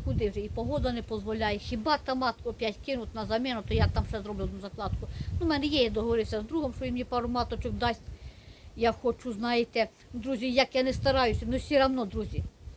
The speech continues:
Казав друг, ну, це таке, знаєте, знаєте, не всіда карніка карніку приймає. Не всіда. А тут, а, е, в місну бджолу, цю аборігенку, цю вампіршу, встромити карніку, ще й таку хорошу карніку. Бо, друзі,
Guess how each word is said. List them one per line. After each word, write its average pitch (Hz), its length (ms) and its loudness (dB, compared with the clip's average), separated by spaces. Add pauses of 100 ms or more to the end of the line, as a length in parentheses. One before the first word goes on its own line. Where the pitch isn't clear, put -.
(280)
Казав 240 260 2
друг, 247 180 -2
ну, 247 160 -8
це 247 80 -2
таке, 240 400 -2
знаєте, 233 320 -2
знаєте, 233 340 -2
не 233 120 -2
всіда 247 260 -2
карніка 233 560 -4
карніку 202 380 -4
приймає. 180 400 -6 (1080)
Не 220 80 -4
всіда. 220 400 -6
А 220 120 -2
тут, 240 240 -10
а, 226 140 2 (300)
е, 220 180 2
в 208 160 -6
місну 233 340 -2
бджолу, 247 500 -2 (240)
цю 233 100 -2
аборігенку, 220 680 -2 (100)
цю 214 80 -8
вампіршу, 220 680 -4 (460)
встромити 240 920 2
карніку, 233 560 0
ще - 140 -4
й - 20 -8
таку - 260 -6
хорошу 254 500 -2
карніку. 196 320 -2
Бо, 233 140 0
друзі, 220 460 -2